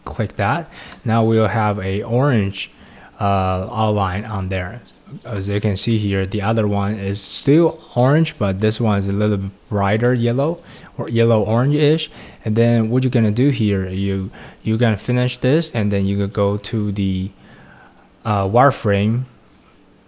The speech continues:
modifier right here, and you can click here and set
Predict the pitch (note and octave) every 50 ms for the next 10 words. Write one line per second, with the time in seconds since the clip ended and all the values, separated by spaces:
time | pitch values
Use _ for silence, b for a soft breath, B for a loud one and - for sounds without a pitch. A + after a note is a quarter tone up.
0 | _ _ - B2 A#2 A#2+ A2+ - A#2 A#2 B2 B2 B2 C3 C3 C3 C3+ D3+ F3 F3
1 | C3 - - G#2+ G#2 G2 G2 G2 G2+ G2+ F#2+ F#2+ G2 - - B2 A2 - - -
2 | C#3 C3+ A2+ F#2+ F#2 F#2+ F#2+ - - - G#2 G2+ G2+ G2 G2 G2 G#2 - - -
3 | A2 G2+ G2+ - -